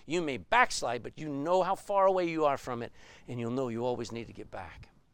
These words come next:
So, then we're gonna talk about building our life on the cornerstone now. Look back, look in verse six. We're gonna jump down to verse six.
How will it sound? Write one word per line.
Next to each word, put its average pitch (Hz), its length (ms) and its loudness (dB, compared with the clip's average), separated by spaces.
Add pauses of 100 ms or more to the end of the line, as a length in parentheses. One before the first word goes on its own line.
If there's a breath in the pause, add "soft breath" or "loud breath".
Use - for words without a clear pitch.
(840 soft breath)
So, 226 460 2 (640)
then 220 280 -2
we're 185 140 -2
gonna 196 220 -4
talk 202 200 -4
about 185 320 -4
building 220 360 4
our 226 180 4
life 160 380 2
on 151 160 0
the 156 80 -4
cornerstone 131 640 -4
now. 101 180 -12
Look 143 240 -4
back, 190 260 -4
look 214 200 0
in 214 60 -2
verse 185 180 2
six. - 320 -2
We're 156 80 -2
gonna 175 120 -2
jump 208 240 -4
down 196 200 -2
to 170 40 -8
verse 147 220 -6
six. - 400 -12